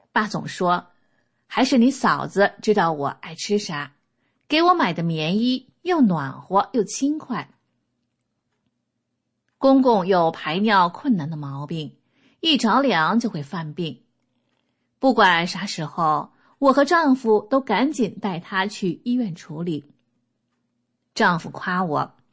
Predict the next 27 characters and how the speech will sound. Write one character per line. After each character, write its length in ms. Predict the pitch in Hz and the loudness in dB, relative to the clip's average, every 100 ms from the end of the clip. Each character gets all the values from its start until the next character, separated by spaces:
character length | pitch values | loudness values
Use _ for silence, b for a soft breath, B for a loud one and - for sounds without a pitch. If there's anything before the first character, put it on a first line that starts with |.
| _ _ _ _ _ _ - | _ _ _ _ _ _ -4
：“老 220 | 180 143 | 0 0
婆， 360 | - 151 147 - b b | -2 -4 -4 -6 b b
你 140 | b 233 | b 2
现 260 | 233 262 | 4 2
在 320 | 202 202 175 - | 4 2 2 -2
越 140 | 294 | -4
来 180 | 220 147 | -4 -6
越 140 | 165 165 | -12 -12
好。 440 | - 151 143 - _ _ _ _ _ _ | -10 -6 -6 -8 _ _ _ _ _ _
我 140 | 190 226 | 2 2
老 180 | 226 143 | 2 -2
爹 200 | 190 208 | 0 0
有 200 | 170 139 | 0 -4
病， 380 | - 185 156 - _ _ | -4 -4 -6 -12 _ _
每 200 | 262 254 | 2 4
次 260 | 240 - 339 | 2 -2 -2
都 140 | 294 | -2
是 120 | 349 320 | 0 0
你 380 | 190 175 240 - | 0 0 -6 -10
跑 200 | - 135 | -20 -18
前 180 | 147 | -16
跑 220 | 170 - 139 | -18 -18 -18
后， 420 | - 151 - _ _ _ _ _ _ _ _ | -8 -8 -8 _ _ _ _ _ _ _ _
每 180 | 185 180 | -2 -2
次 160 | - | -2
回 240 | 175 156 160 | -4 -4 -2
家 380 | 220 202 202 | 2 2 0